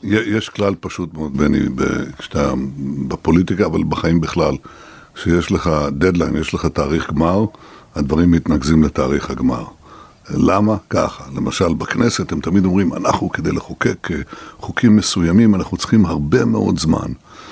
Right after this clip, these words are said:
מסתבר שהם לא צריכים הרבה מאוד זמן, כי הם מבזבזים את הזמן, ומגיעים לדיונים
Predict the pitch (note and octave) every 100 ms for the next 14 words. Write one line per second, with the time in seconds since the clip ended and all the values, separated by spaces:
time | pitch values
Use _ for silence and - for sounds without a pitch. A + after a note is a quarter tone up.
0 | - - G#2+ - F3+ D#3+ C3+ B2 A2+ F2+
1 | D#2 D#2 - D2 C#2+ D#2 E2+ - G2 F#2+
2 | A2 G#2 A2+ A#2+ A2 F#2 C#2 C#2 C#2+ D2
3 | E2 E2 E2+ F2+ A2+ A2 E2+ D2+ F2+ G2
4 | G#2